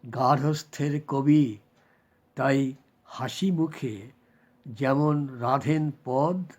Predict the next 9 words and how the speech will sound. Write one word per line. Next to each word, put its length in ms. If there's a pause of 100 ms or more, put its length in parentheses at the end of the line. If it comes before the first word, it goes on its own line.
(1200)
সেরকমই 680 (1080)
পদও 440 (220)
বাঁধেন। 440 (1800)
এখন 380 (280)
কবির 440
কাছে 380 (1400)
রান্না 520 (320)
ও 60 (180)
কবিতা 420